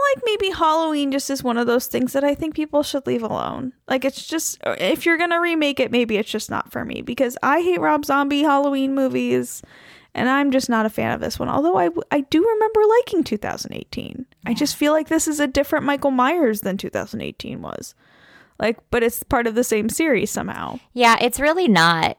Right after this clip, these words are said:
Speaker 2: The Michael Myers is very the same. They just got, they just decided to, like, show more of the kills, I think.
Speaker 1: Mm.
Speaker 2: Um, but yeah, I think their whole thing is they're, like, leaning into that he's just basically, like,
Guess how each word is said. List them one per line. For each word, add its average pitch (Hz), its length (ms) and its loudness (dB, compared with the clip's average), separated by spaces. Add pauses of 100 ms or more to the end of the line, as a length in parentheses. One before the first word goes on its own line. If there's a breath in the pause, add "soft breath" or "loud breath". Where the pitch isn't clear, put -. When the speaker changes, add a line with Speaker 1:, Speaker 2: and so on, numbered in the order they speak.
Speaker 2:
The 196 220 0
Michael 202 300 4
Myers 170 420 2
is 170 140 -6
very 175 240 4
the 170 100 -2
same. 170 440 0
They 170 120 2
just 165 280 -6
got, 160 440 4
they 170 140 0
just 160 220 -4
decided 156 420 -2
to, - 100 -10
like, 160 160 -2
show 156 540 -2 (360)
more 160 300 -2
of 147 140 -6
the 147 80 -8
kills, 143 440 -4
I - 120 -4
think. - 480 -8 (680 soft breath)
Speaker 1:
Mm. 175 60 0
Speaker 2:
Um, 185 720 -2 (1300)
but 185 320 0
yeah, 147 520 -4
I 175 140 -10
think 180 280 -8
their 170 160 -4
whole 156 220 -6
thing 151 320 -8
is 147 220 -10
they're, 151 260 -4
like, 147 260 -10
leaning 147 400 -8
into 151 800 -10
that - 120 -14
he's 151 380 -16
just - 260 -18
basically, - 460 -16
like, - 480 -16